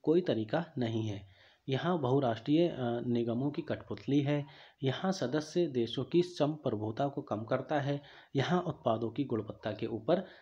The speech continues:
स्वतंत्र व्यापार का समर्थन करता है। अ, इसका, अ, इस क्वेश्चन को भी आयोग ने डिलीट कर दिया था, तो इसको भी स्किप करते हैं। क्वेश्चन नंबर, अ, सिक्सटी सेवन,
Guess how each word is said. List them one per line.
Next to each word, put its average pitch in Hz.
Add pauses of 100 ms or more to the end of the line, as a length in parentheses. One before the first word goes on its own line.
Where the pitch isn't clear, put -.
(180)
स्वतंत्र 156 (180)
व्यापार 107
का 156
समर्थन 117
करता 120
है। 98 (1200)
अ, 127
इसका, 160
अ, 143
इस 151
क्वेश्चन 143
को 147
भी 135
आयोग 127
ने 135
डिलीट 113
कर 131
दिया 131
था, 143
तो -
इसको 117
भी 156 (360)
स्किप -
करते 101
हैं। 95 (4000)
क्वेश्चन 147
नंबर, 165
अ, 123
सिक्सटी 127
सेवन, 117